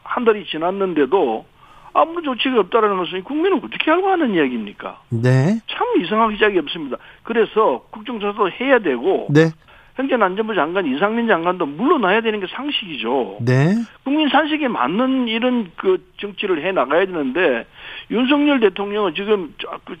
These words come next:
Speaker 1: 생각이 없는 것 같아요.
Speaker 2: 생각이 없는 것 같아요.
Speaker 1: 네, 이게 이렇게 나가면은요, 또 뒤죽박죽이 됩니다. 윤석열 대통령이 정치를 안 해봐서 뭐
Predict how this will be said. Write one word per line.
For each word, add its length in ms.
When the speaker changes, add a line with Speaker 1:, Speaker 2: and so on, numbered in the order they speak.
Speaker 1:
생각이 300
없는 300
것 100
같아요. 400
Speaker 2:
생각이 300
없는 260
것 60
같아요. 680
Speaker 1:
네, 520
이게 240
이렇게 320
나가면은요, 800
또 160
뒤죽박죽이 640
됩니다. 500
윤석열 840
대통령이 720
정치를 360
안 160
해봐서 680
뭐 200